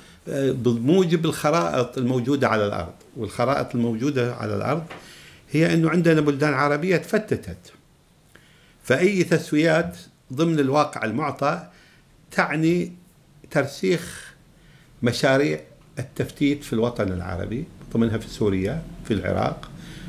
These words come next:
في السودان أمر واقع، في ليبيا أمر واقع،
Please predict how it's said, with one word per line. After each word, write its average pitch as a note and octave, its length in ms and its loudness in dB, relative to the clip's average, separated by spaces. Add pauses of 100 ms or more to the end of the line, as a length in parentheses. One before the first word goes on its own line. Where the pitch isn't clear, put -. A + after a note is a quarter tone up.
(140)
في A#2 140 6
السودان A#2+ 580 4
أمر G#2 260 0
واقع، G2+ 480 0 (440)
في C3+ 220 6
ليبيا C3+ 520 4
أمر G2 160 0
واقع، G#2 480 0